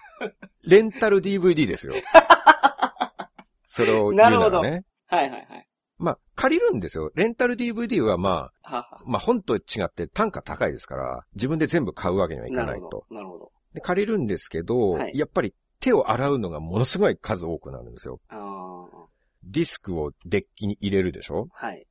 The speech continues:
Speaker 2: そしたらそこで手を洗うんですよね。
Speaker 1: <laughs> はい。
Speaker 2: そのままリモコンで再生とかできないんですよ。一回手を洗わないと。
Speaker 1: はははは。リモコンに映るから。
Speaker 2: そうそうそうそう。
Speaker 1: <laughs> あ、その、ひ-、その、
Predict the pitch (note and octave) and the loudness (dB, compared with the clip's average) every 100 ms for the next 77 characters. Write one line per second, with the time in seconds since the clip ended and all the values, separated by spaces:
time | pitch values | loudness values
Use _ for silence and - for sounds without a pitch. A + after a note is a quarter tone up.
0 | _ - F3+ - D3 - A2 G2+ G2 G2 | _ -6 -6 0 -2 -2 -4 -4 -2 -2
1 | D2 B1+ A#1 G1+ - G#2+ C3+ _ - - | -4 -6 -12 -16 -16 -14 -16 _ -14 -14
2 | - - - _ _ - _ - A#2 F#2 | -18 -20 -20 _ _ -20 _ -16 -14 -14
3 | _ _ - D#3+ F3 F3 E3 C3+ D3 C#3+ | _ _ -8 -2 2 2 2 2 0 0
4 | D3 D3 C3+ C3+ A2+ _ - C3 A#2 A#2+ | -2 0 2 2 0 _ -6 -4 -2 -2
5 | - C#2+ E2 F#2 C#2+ B1 A#1 F2+ - B2+ | -2 -4 -4 -4 -6 -10 -14 -14 -6 -2
6 | A#2+ - A#2 D2+ F#2 F#2 D2+ A#1+ - _ | -2 0 0 0 0 -2 -6 -12 -20 _
7 | - C#3 - G2 - - - - F3 G#3 | -4 -4 -4 -14 -20 -20 -20 -4 4 4
8 | G3 G#3 A3 G3 D3 A2 D#2 - - - | 6 6 6 2 0 -4 -10 -14 -18 -6
9 | C3 G2+ F#2+ - - - G3+ - - B3 | -2 -2 -4 -8 -10 -8 -8 -8 -14 -12
10 | D4+ B3+ - - F3 F3+ F3+ - _ - | -14 -14 -20 -10 -4 -2 -4 -8 _ -16
11 | - - F#3+ | -4 0 0